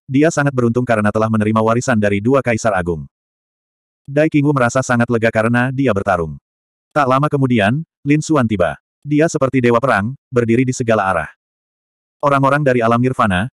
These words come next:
apakah kalian berani bertarung denganku?" Suara Lin Xuan terdengar bagaikan guntur.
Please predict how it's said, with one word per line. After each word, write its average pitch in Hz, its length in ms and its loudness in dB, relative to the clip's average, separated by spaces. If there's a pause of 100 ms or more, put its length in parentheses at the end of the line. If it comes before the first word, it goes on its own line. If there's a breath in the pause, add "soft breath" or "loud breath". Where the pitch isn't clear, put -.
apakah 127 320 0
kalian 127 240 0
berani 110 320 0
bertarung 117 400 0
denganku?" 85 400 -4 (600)
Suara 139 340 2
Lin 139 160 0
Xuan 135 220 0
terdengar 117 340 0
bagaikan 117 480 0
guntur. 92 400 -2